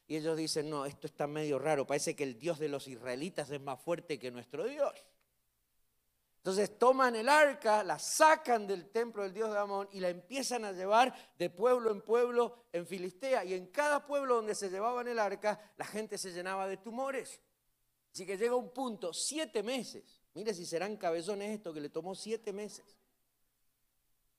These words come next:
A usted le toma solo una vez darse cuenta que está metiendo la pata con el Señor, ¿no es cierto? Siete meses. Hasta que siete meses más tarde dicen, "No, acá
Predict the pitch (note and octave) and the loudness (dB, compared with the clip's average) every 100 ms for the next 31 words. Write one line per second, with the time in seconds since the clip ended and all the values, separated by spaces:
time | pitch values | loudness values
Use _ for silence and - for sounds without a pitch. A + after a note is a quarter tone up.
0 | _ _ _ _ - C#3 - B3+ A#3 A#3+ | _ _ _ _ -8 -8 2 4 4 0
1 | A#3 A3 A#3 A3+ G#3+ G#3 B3+ A3+ G3+ F3+ | -2 -2 -2 0 0 2 2 2 0 -2
2 | F3 F#3+ E3 D#3 D3 D#3+ C#3+ C3+ C#3 C3 | -2 -2 0 -4 -4 -4 -2 -2 -2 0
3 | B2 B2+ B2 A2+ A2 A2 G#2 A2 G2+ F2+ | 0 0 -2 -6 -6 -10 -10 -10 -10 -10
4 | G#2+ - A#3 F#3 B2+ A2 _ _ _ _ | -10 -2 -2 -2 -10 -12 _ _ _ _
5 | _ _ _ _ _ _ _ _ _ _ | _ _ _ _ _ _ _ _ _ _
6 | _ _ _ _ _ _ _ _ _ - | _ _ _ _ _ _ _ _ _ -4
7 | - D#4 D#4+ A#3+ A#3+ B3+ - - _ _ | -2 -2 -2 -4 -4 -8 -12 -18 _ _
8 | _ _ _ _ - F3+ G#3 F3+ F#3+ - | _ _ _ _ -10 -4 -4 -4 -4 -4
9 | D4+ - C#4 C#4 - B3 A#3 A3+ C4+ C4 | -4 -4 -6 -4 -6 -6 -6 -6 -6 -2
10 | A#3+ A#3 G3 G3 F#3 - - A3+ B3 B3+ | -2 -4 -8 -10 -12 -12 -10 -4 -4 -4
11 | - | -10